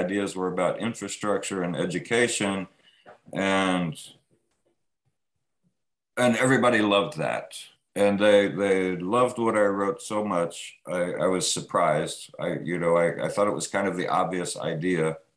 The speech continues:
Um, but because I did that, then, and that was, I, I think, I'm not sure, we could ask Greg, but,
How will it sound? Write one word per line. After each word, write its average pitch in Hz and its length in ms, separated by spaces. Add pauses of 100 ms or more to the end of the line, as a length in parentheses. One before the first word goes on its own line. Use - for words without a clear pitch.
(200)
Um, 80 440 (640)
but 85 400 (1700)
because 117 400
I 101 120
did 123 340
that, 90 380
then, 92 580 (640)
and 98 200
that 107 200
was, 98 340 (220)
I, 95 200 (140)
I 95 40
think, 131 500
I'm 90 140
not 113 180
sure, 117 260
we 95 160
could 95 160
ask 92 300
Greg, 87 480
but, 87 300